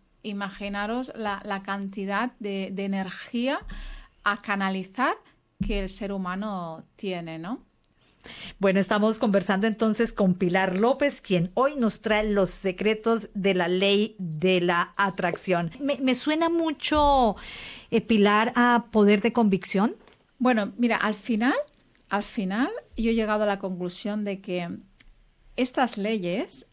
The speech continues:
Speaker 1: ah, concretamente esta, la ley de la atracción,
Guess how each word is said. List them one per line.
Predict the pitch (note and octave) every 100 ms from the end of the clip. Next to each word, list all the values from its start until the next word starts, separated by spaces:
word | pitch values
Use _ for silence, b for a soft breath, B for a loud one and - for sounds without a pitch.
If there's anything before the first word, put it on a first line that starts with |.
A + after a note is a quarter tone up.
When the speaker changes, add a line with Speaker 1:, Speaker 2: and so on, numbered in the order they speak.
| _
Speaker 1:
ah, | G#3 G3 F#3+ F#3 F#3 - _ _ _ _ _
concretamente | - G3+ G3+ G#3 F#3+ F#3+ F3+ F#3 F3 -
esta, | G#3+ A3+ - F3 A#3
la | G#3+
ley | F#3 G3+
de |
la | G3
atracción, | F#3 F3+ D#3+ - - G#3 F#3+ A#3